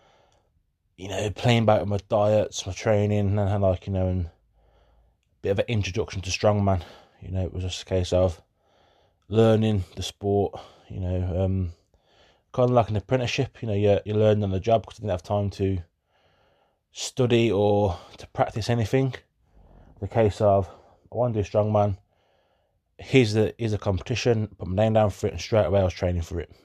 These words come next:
Um, didn't have time to build up any strengths. I didn't have time to, um, to really learn, um, the events, like, and whatnot. You know, so it was, um, it was a tough one, really.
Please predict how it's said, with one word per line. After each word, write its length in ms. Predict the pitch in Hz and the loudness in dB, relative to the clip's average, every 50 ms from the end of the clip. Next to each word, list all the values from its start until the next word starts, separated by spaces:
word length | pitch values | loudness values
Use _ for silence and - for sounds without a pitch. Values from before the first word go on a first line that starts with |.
| - - - | -18 -12 -8
Um, 340 | 98 90 87 87 87 82 - _ _ _ _ _ _ _ _ _ _ _ _ _ _ _ | -6 -6 -4 -4 -6 -6 -10 _ _ _ _ _ _ _ _ _ _ _ _ _ _ _
didn't 200 | - 113 110 104 | -2 -2 0 2
have 120 | 101 98 - | 0 0 -2
time 360 | - - 107 104 104 101 95 | -4 0 2 2 4 2 0
to 440 | - - - 101 101 98 98 95 87 - - - - _ _ _ | -2 -2 -2 0 2 2 0 0 -2 -6 -12 -20 -20 _ _ _
build 180 | 107 104 104 98 | -2 0 0 0
up 160 | 92 - 104 | 0 0 0
any 160 | 95 95 92 | 0 0 -2
strengths. 580 | - - - 113 107 98 - - - - - - _ _ _ _ _ _ _ _ _ _ _ _ _ _ _ _ _ | -4 -2 0 0 0 0 -4 -8 -12 -14 -14 -18 _ _ _ _ _ _ _ _ _ _ _ _ _ _ _ _ _
I 120 | _ - 107 | _ -6 0
didn't 100 | 104 104 | 2 2
have 120 | 101 - | 2 2
time 300 | - - 98 98 98 95 | 2 0 2 2 2 0
to, 320 | - - - 104 101 98 | -2 -4 -2 0 2 4
um, 560 | 98 95 95 95 92 92 95 95 98 95 87 85 - _ _ _ _ - - | 4 4 4 4 2 2 0 0 0 -2 -4 -6 -10 _ _ _ _ -20 -12
to 120 | - - 101 | -8 -6 -2
really 280 | 101 104 104 98 98 | 0 0 2 2 2
learn, 520 | 98 101 104 104 101 101 98 101 101 92 87 - - - _ _ _ _ - _ _ _ - | 2 4 4 4 4 4 4 2 2 0 -4 -8 -16 -20 _ _ _ _ -20 _ _ _ -8
um, 240 | 92 92 92 95 95 - _ _ _ _ _ _ _ | -6 -6 -6 -8 -12 -16 _ _ _ _ _ _ _
the 80 | - 98 | -4 -2
events, 420 | 92 101 104 107 - - - - | 2 2 2 2 2 -2 -4 -2
like, 200 | 117 110 110 - | -2 -2 -2 -4
and 80 | 110 107 | -6 -8
whatnot. 360 | - - 113 113 - - - _ _ _ _ _ _ _ _ _ _ _ _ _ _ _ _ _ _ _ | -6 -4 -2 -2 -2 -4 -8 _ _ _ _ _ _ _ _ _ _ _ _ _ _ _ _ _ _ _
You 140 | - 87 87 | -16 -12 -10
know, 180 | 80 76 80 85 | -8 -6 -6 -6
so 200 | - - 107 - | -4 -2 -2 -2
it 40 | |
was, 140 | - 95 101 | -2 -2 0
um, 360 | 113 113 113 113 117 117 104 90 - - - - _ _ | 0 0 0 0 0 -2 -4 -6 -8 -12 -20 -20 _ _
it 60 | - | -18
was 80 | 127 - | -18 -4
a 20 | |
tough 260 | - 180 160 - - - | -2 -2 -2 0 2 0
one, 140 | 107 101 | 2 2
really. 440 | 107 104 95 82 73 92 101 98 - | 2 2 2 0 0 -2 -4 -4 -8